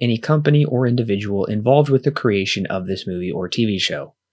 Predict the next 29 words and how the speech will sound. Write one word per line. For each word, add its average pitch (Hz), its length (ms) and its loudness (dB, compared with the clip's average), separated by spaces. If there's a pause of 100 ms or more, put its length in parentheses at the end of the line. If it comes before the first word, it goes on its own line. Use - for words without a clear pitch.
(480)
No 95 120 -2
portion 131 380 4
of 127 80 2
the 131 60 2
podcast 101 560 -2
may 101 100 -2
be 110 80 0
used 92 340 -4
without 92 300 -4
express 131 500 0
written 107 220 -2
permission 101 580 -6
from 92 360 -8
Silver 170 280 -8
Screen 160 300 -12
Guide. - 320 -12 (3500)
I 107 140 -2
mean, 127 200 6
I'd 135 140 6
be 135 80 4
curious 160 340 4
to 147 80 4
see 147 160 4
a 143 80 6
shorter 139 300 6
cut 135 180 4
of 127 120 6
the 120 60 4
film, 131 520 6